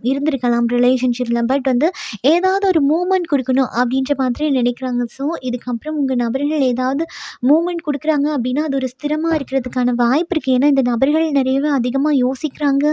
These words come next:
யோசிச்சு தான் மூவ் பண்றாங்க. So, அப்படிங்கும்போது இதுக்கப்புறம் உங்க நபர்கள் ஏதாவது ஒரு தீர்மானம் எடுத்துக்கொண்டு உங்க பக்கம் நெருங்குறாங்க அப்படின்னா, கண்டிப்பா இந்த ரிலேஷன்ஷிப் வந்து ரொம்பவே ஸ்ட்ராங்கா நிக்கிறதுக்கான சான்சஸும் இருக்கு. ஏன்னா,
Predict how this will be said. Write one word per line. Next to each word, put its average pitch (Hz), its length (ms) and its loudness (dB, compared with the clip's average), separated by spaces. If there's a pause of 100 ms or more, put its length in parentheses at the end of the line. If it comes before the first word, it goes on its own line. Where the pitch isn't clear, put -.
(420)
யோசிச்சு 339 560 2
தான் 339 260 0
மூவ் 285 120 4
பண்றாங்க. 262 500 0
So, 277 160 -4
அப்படிங்கும்போது 254 760 -2
இதுக்கப்புறம் 262 680 -4
உங்க 285 200 2
நபர்கள் 285 420 0
ஏதாவது 269 340 0
ஒரு 311 120 -2
தீர்மானம் 294 520 0
எடுத்துக்கொண்டு 277 500 -2
உங்க 269 140 0
பக்கம் 254 340 0
நெருங்குறாங்க 277 580 2
அப்படின்னா, 247 400 0 (440)
கண்டிப்பா 339 440 2
இந்த 311 160 4
ரிலேஷன்ஷிப் 269 720 0
வந்து 254 180 2
ரொம்பவே 311 460 0
ஸ்ட்ராங்கா 285 540 0
நிக்கிறதுக்கான 269 720 0
சான்சஸும் 277 680 -4
இருக்கு. 226 280 -2 (1300)
ஏன்னா, 269 220 0